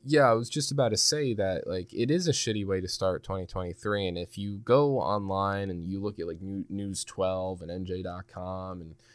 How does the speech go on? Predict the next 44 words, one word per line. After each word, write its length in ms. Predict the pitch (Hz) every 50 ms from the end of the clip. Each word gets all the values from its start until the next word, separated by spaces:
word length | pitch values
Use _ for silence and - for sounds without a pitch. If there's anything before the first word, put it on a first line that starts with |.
| _ _
you're 140 | - 95 95
looking 240 | 92 92 - - 92
at 120 | 90 85 -
the 60 | 87
new 200 | 90 90 90 85
articles 440 | 82 85 90 92 87 - 92 90 87
that 100 | 92 82
are 40 | 85
be 140 | 87 85 85
po-, 260 | - - 92 85 - - _ -
being 220 | 92 92 90 82
posted 360 | - - 87 85 - - 85 87
about 300 | 85 82 82 80 73 -
New 120 | 73 87
Jersey, 320 | 85 92 92 98 - 98 90
there's 140 | 107 143 165
a 60 | 170
lot 240 | 131 87 71 110 107
of 80 | -
crime 500 | - - - 92 76 85 101 117 110 98
going 340 | 85 69 64 57 50 50 53
on 340 | 50 50 50 50 52 82 - _ _ _ _ -
in 380 | 85 90 90 82 76 78 73 80
the 80 | 87 85
dawn 320 | 85 - 85 82 80 76
of 80 | 73 73
the 60 | 76
new 200 | 71 69 65 65 64
year. 420 | 64 58 55 50 50 50 - - -
You 120 | - 62 65
know, 180 | 64 58 58 65
multiple 360 | 85 98 104 - 98 92 85
murders, 800 | 85 85 92 98 98 98 98 98 98 95 95 95 95 95 - - _ _ _ _ _ _ -
uh, 240 | - 64 65 57 50 58
robberies. 1120 | 78 78 82 87 87 95 95 90 90 95 98 95 95 92 95 95 95 95 95 92 - - - -
Like, 300 | 78 71 69 69 71 -
it's, 300 | - - 90 - - - -
it's 160 | - - -
kinda 260 | - 143 160 127 90
nuts, 380 | 85 85 95 104 98 - - -
like, 140 | 82 80 -
how 180 | - - 87 82
much, 500 | 85 82 76 71 - - - - - - -
like, 200 | - 78 73 -